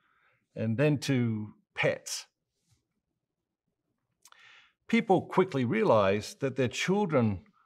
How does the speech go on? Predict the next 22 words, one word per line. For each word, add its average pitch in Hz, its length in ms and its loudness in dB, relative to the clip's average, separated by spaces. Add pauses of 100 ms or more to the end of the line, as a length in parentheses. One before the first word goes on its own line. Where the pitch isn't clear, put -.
(260)
will 143 120 -6
be 123 160 -2
grown 120 640 4 (200)
and 123 160 0
off 156 200 2
to - 80 -6
college 135 520 -2
fairly 123 400 -2
quickly, - 600 -12 (720)
and 127 200 0
yet 139 280 0 (560)
they 165 180 2
may 165 200 4
have 143 200 4
been 139 220 0
designing 123 760 0 (540)
the 120 80 -2
whole 160 320 0
home 117 640 0 (420)
around 113 380 -2
their 101 100 -4
children. 131 480 -6